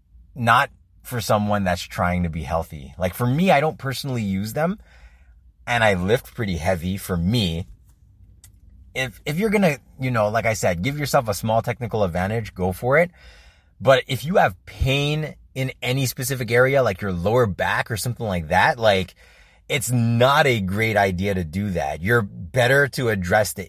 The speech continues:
issues, right? Or if you're wearing it because it just looks nice, like you're seeing, like, some of your heroes, like powerlifters, things like that, wearing it, like, I don't know, I guess, like, I'm not gonna say not to wear it if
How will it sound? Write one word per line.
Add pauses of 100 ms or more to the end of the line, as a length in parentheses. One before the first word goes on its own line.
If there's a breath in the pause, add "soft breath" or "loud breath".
issues, (140)
right?
Or (220 loud breath)
if
you're
wearing
it
because
it
just
looks
nice,
like
you're
seeing,
like,
some
of
your
heroes,
like
powerlifters,
things
like
that,
wearing
it,
like, (600 soft breath)
I
don't
know,
I
guess,
like,
I'm
not
gonna
say
not
to
wear
it
if